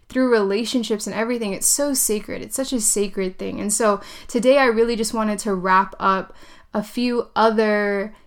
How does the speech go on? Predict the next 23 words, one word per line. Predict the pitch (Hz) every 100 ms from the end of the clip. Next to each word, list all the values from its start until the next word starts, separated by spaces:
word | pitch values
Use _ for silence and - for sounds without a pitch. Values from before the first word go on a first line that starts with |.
| _
insights, | 220 240 226 202 185 190
a | 208
few | - 233
other | 226 202 190
lessons | 185 202 - 202 190
that | 190
I've | 185 196
learned | 196 196 190 190 190
while | 208 196
taking | 202 220 220 220
a | 202
sacred | - 202 196 196 185
scavenger | - 190 190 202 185 185
hunt. | 185 185 262 - - -
You | 208
know, | 202 190 190 -
um, | 202 196 190 190 185 -
there's | 214 214
so | - 247
many | 262 269
things | 262 240 226 220
in | 220 196
life | 190 185 175 220 - - -